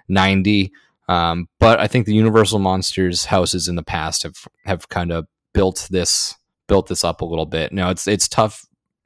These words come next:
gauging off of last year, uh, because the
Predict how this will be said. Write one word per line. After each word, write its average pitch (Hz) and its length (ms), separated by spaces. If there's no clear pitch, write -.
gauging 98 440
off 76 220
of 82 140
last 85 400
year, 123 240
uh, 87 220
because 90 480
the 92 160